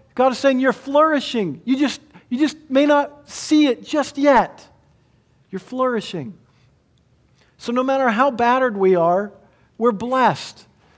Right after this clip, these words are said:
The poor get the kingdom. The hungry will be satisfied. The ones who weep will laugh. Now let's hear the last way the battered are blessed.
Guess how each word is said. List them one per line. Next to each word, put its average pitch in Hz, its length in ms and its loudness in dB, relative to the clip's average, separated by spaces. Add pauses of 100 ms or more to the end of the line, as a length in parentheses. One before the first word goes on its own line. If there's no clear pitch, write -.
(120)
The 208 100 4
poor 269 300 2
get 247 220 -6
the 240 100 -4
kingdom. 240 520 -4
The 202 100 0
hungry 269 340 -2
will 226 140 0
be 208 120 -2
satisfied. 208 840 -4 (260)
The 240 80 -8
ones 269 240 0
who 254 100 -4
weep 240 380 -4
will 196 140 0
laugh. 202 520 0 (560)
Now 240 180 0
let's 285 220 -2
hear 294 140 -4
the 269 140 -2
last 247 420 -4
way 190 160 -4
the 160 100 -4
battered 147 460 -4
are 147 80 -10
blessed. 139 580 -14